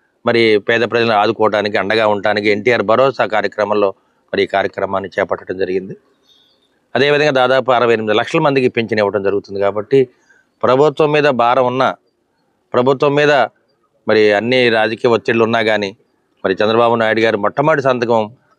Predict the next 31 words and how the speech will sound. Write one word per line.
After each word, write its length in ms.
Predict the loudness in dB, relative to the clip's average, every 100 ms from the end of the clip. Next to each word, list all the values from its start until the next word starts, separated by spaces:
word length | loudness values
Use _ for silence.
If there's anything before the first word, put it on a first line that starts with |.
| -2
మరి 160 | 0
పెన్షన్స్ 420 | 0 -2 -2 -4 -2
మీద 160 | -2 -2
పెట్టడం 300 | -2 -2 0
జరిగింది. 440 | 0 0 -2 -4 -8 _ _ -6
అదేవిధంగా 580 | 0 2 2 2 2 0
మొట్టమొదటి 420 | 0 -2 0 0
సంతకం, 460 | 0 0 0 0 -2 _ _ _ -6
ఆ, 60 | -4 -2 -4 -6 -8
బీఈడీ, 520 | -4 2 4 4 2 -2 _ -8
ఆ, 220 | -2 0 -2 -6 -2
డి-, 280 | 4 4
డిఎస్సీ 360 | 4 2 2 0
ఎగ్జామ్ 320 | 0 0 0
పెడతా 220 | -2 -2
అని 140 | -2 -2
చెప్పి 240 | -2 0
ఆయన 120 | 0 0
సంతకం 320 | -4 -2 -4
పెట్టడం 280 | -2 -4 -4
జరిగింది. 380 | -2 -4 -6 -14 _ _ _ -2
ఈ 60 | 2
విధంగా 200 | 2 2
ఎన్నో 260 | 2 0
కార్యక్రమాలు 580 | 2 0 0 -2 0 0
చేయడానికి 320 | 0 0 0
ఐదు 140 | 0 0
సంతకాలు 440 | -2 -2 -2 0
చేయడం 220 | -2 -2
జరిగింది. 420 | -4 -4 -4 -8 -12 _ -20 -16 -4
ల్యాండ్ 440 | -2 -2 0 2